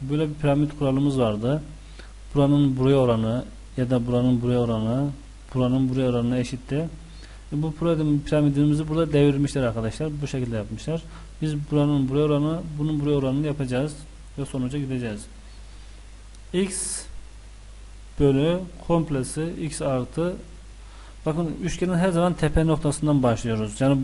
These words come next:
buradan bu şekilde oran almıyoruz. Buradan alıyoruz. Paralelliğin en üstteki tepe noktasından. X bölü x artı altı eşittir. Şunu düzelteyim. Bazen böyle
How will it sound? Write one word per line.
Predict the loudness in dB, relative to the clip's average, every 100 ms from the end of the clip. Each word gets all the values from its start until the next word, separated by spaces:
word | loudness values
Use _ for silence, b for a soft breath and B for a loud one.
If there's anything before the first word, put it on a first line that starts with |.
| 2
buradan | 2 2 2
bu | 0
şekilde | 2 2
oran | 4 4 4
almıyoruz. | 4 4 2 0 -4 -10 -18 B B B B B -18 -10 -2
Buradan | 0 4 4
alıyoruz. | 4 2 -2 -6 -2
Paralelliğin | 0 2 2 2 0
en | -2
üstteki | -2 -4 -10 -10 -8 -6
tepe | -4 -2
noktasından. | -2 -4 -6 -6 -6 -6 -10 B B B B B -18 -6 0
X | 2 4
bölü | 4 4
x | 2 4
artı | 4 4 2 2
altı | 4 2 2 2 2 2 -4 -14 -16 -18 -18 -18 -18 -18 -18 -18 -14 -4
eşittir. | -2 -2 0 0 0 -4 -14 B B B B B
Şunu | 0 2 2 2
düzelteyim. | 4 4 4 4 4 6
Bazen | 6 6 6 6
böyle | 4 4